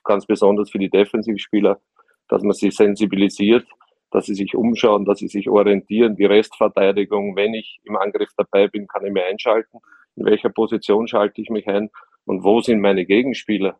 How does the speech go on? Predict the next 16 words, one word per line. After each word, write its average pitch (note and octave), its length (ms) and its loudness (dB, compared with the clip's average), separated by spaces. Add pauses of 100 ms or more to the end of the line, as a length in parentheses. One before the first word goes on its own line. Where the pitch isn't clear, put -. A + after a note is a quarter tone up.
Also G2 160 -6
nicht A2+ 200 0
nur A2+ 120 -2
den G2+ 160 0
Blick A2 240 -4
auf G2 160 0
den G2 160 -4
Ball, G2 260 0
sondern G2 320 -10
Gegenspieler G#2+ 640 -2
auch F#2+ 120 -4
im G2 200 -10
Blick G2 240 -10
haben. F#2+ 240 -4
Es - 80 -14
gibt - 240 -6